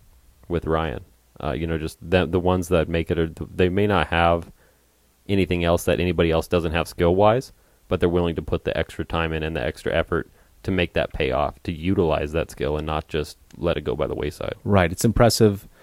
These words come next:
Speaker 2: It's impressive how hard they work, um, and the time that they put in and the dedication that they have to their craft.
Speaker 1: Yeah, they're, they're, they're talented, but they've also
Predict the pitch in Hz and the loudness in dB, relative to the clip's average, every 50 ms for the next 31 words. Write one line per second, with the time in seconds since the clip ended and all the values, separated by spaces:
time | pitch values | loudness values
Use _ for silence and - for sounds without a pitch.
0 | - - - - - 104 - 120 107 - 120 113 104 - 110 95 - 104 95 92 | -20 -20 -8 -6 -6 0 2 2 4 4 4 4 4 2 0 0 2 0 2 4
1 | 101 101 98 87 92 87 82 87 85 76 - - - - _ _ _ - - - | 4 4 4 4 4 2 4 4 2 0 0 -4 -16 -20 _ _ _ -20 -20 -20
2 | - _ _ - 90 87 87 87 85 85 87 87 - - - - _ _ _ _ | -20 _ _ 0 2 4 4 4 2 0 0 -4 -6 -12 -20 -20 _ _ _ _
3 | _ _ - 98 98 95 - - 107 104 101 101 95 90 95 92 - - - 92 | _ _ -2 0 0 0 0 0 2 2 4 2 2 4 2 0 2 2 2 2
4 | 92 95 101 107 107 - 92 92 92 90 90 82 95 90 85 87 - - 95 90 | 4 4 2 2 0 0 -2 -2 0 0 0 2 2 2 2 0 -2 0 -2 -2
5 | 85 - 92 87 85 85 - 87 85 78 85 82 80 80 80 80 82 - _ - | 0 -2 -4 -2 -2 -2 0 0 -2 0 0 0 2 2 2 0 -2 -8 _ -8
6 | 82 - 76 76 - - - 78 69 - - - - - - _ 92 90 78 78 | -4 -2 -2 -4 -4 -2 -2 -2 -2 -2 -10 -12 -14 -18 -20 _ -10 -8 -8 -8
7 | 76 - - 107 107 110 92 85 107 117 110 107 101 95 110 104 98 95 - - | -8 -2 2 4 4 4 4 6 8 8 10 10 8 6 4 4 4 4 4 4
8 | 131 127 131 131 - - 131 123 101 92 - 92 87 82 87 85 80 - - 76 | 4 6 6 4 4 2 2 2 2 0 2 2 4 4 4 4 4 2 -2 -2
9 | 78 71 - | -2 -2 -6